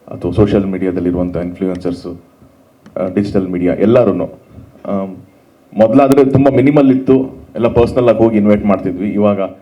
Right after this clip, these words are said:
ಇಷ್ಟೊಂದು, ಆ, ಸಂಖ್ಯೆಯಲ್ಲಿ ಇರೋದ್ರಿಂದ ಈ ಮುಖಾಂತರ ನಾನು ಇನ್ವೈಟ್ ಮಾಡಬೇಕು, ನಾವಿಬ್ಬರು ಸೇರಿಕೊಂಡು ಅಂತ ಇದು ಫಸ್ಟು. So ನಮ್ಮಿಬ್ಬರ ಕಡೆಯಿಂದ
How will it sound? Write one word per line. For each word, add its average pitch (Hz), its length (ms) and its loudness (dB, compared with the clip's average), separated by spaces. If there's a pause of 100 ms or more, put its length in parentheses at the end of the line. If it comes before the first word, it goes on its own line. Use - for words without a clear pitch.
(340)
ಇಷ್ಟೊಂದು, 131 540 0
ಆ, 90 1600 -14
ಸಂಖ್ಯೆಯಲ್ಲಿ 107 400 -10
ಇರೋದ್ರಿಂದ 95 420 -6 (800)
ಈ 127 100 -6
ಮುಖಾಂತರ 127 480 -4
ನಾನು 92 560 -10 (260)
ಇನ್ವೈಟ್ 107 340 -8
ಮಾಡಬೇಕು, 95 360 -8
ನಾವಿಬ್ಬರು 92 280 -8
ಸೇರಿಕೊಂಡು 90 420 -10
ಅಂತ 87 160 -12
ಇದು 92 200 -10
ಫಸ್ಟು. - 340 -16 (580)
So 92 140 -10
ನಮ್ಮಿಬ್ಬರ 92 360 -8
ಕಡೆಯಿಂದ 101 400 -8